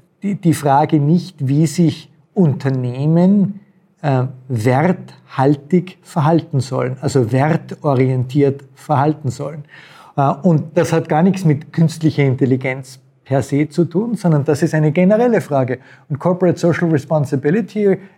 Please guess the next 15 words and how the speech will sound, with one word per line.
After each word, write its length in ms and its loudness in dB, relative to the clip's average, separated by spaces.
ist 340 0
in 220 2
Wirklichkeit 680 -2
genau 300 0
dieses 400 -4
Thema, 440 -2
äh, 220 2
in 160 2
einer 360 2
sehr 240 0
viel 320 0
holistischeren 840 0
Art 340 -2
und 140 -4
Weise, 420 -2